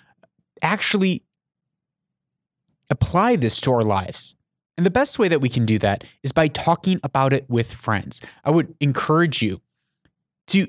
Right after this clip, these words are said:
share this with your friends and sit down and have a conversation and ask, "Okay, how can we begin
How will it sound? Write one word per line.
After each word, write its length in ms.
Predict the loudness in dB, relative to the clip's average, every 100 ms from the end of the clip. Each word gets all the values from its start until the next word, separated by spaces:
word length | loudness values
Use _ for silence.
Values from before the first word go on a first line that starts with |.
| -2
share 320 | 0 2 4
this 200 | 2 0 0
with 240 | 0 0
your 140 | 0 0
friends 540 | 2 2 4 2 -2 -8 -20 _
and 260 | 0 0 -4 _ _
sit 240 | -2 0 2
down 220 | 0 2
and 100 | 2
have 160 | 2
a 40 | 2
conversation 720 | 0 0 0 2 0 0 0
and 180 | 0 0
ask, 420 | 2 2 2 -2 _ _ -4
"Okay, 220 | 0 0
how 320 | 0 0 0
can 300 | 2 2 2
we 160 | 2 0
begin 560 | 0 2 2 4 2